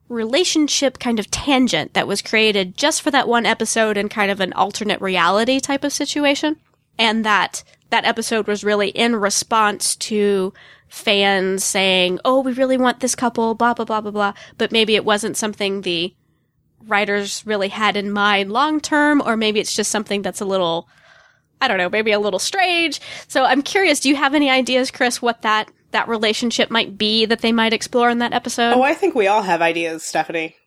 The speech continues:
Speaker 2: <laughs>
Speaker 1: Well, okay, then what are your ideas, Chris?
Speaker 2: Well, let's see. Possible, possible answers to this, this question.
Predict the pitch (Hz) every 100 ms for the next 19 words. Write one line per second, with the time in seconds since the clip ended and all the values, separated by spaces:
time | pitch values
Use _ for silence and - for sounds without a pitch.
0 | _ _ - - 359 - - - - -
1 | 349 - - 320 320 233 269 285 294 311
2 | 302 269 269 247 247 247 220 196 - 190
3 | 185 - - - - - - 247 240 233
4 | 269 247 180 165 - 277 302 339 262 240
5 | 240 226 - _ _ _ _ _ _ -
6 | 359 294 269 240 240 254 220 214 220 196
7 | 190 - - - _ 220 - 190 185 -
8 | 175 170